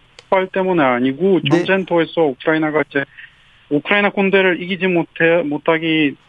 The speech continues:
Speaker 1: 때문이다. 이런 이제 언론들이 많이 얘기를 하고 있어요.
Speaker 2: 예.
Speaker 1: 그리고 이제 폭격기로 우크라이나 시민들이, 어,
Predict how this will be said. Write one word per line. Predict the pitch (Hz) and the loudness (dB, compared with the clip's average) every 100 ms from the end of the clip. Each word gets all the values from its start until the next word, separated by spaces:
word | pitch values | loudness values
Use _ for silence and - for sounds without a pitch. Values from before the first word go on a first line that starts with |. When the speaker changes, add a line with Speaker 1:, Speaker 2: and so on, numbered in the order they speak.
| _ | _
Speaker 1:
때문이다. | - 175 175 143 135 139 127 | 0 2 2 2 2 2 2
이런 | 120 135 156 156 | 0 0 0 0
이제 | 131 131 135 123 139 | -2 0 2 0 2
언론들이 | 160 175 180 165 160 139 120 113 _ _ _ _ _ _ _ - | 2 2 0 0 0 0 0 -6 _ _ _ _ _ _ _ -2
많이 | 139 151 147 143 | 0 2 2 2
얘기를 | 143 147 143 135 | 0 0 -2 0
하고 | 175 160 | 0 0
있어요. | 127 - 135 160 151 147 | -4 -2 0 2 2 2
Speaker 2:
예. | 160 190 | 2 2
Speaker 1:
그리고 | 233 147 165 165 - | 0 0 2 0 -2
이제 | 135 131 | -4 -2
폭격기로 | 175 - 180 160 - 165 160 170 202 220 _ _ _ - - | -4 0 0 0 -4 -2 0 0 0 -2 _ _ _ -20 -12
우크라이나 | 147 - 180 190 190 185 180 175 170 | -10 -2 0 2 2 2 2 2 -2
시민들이, | 196 190 180 165 185 202 214 - _ _ _ _ _ _ - | -2 0 2 0 2 2 2 -2 _ _ _ _ _ _ -2
어, | 127 131 | 2 2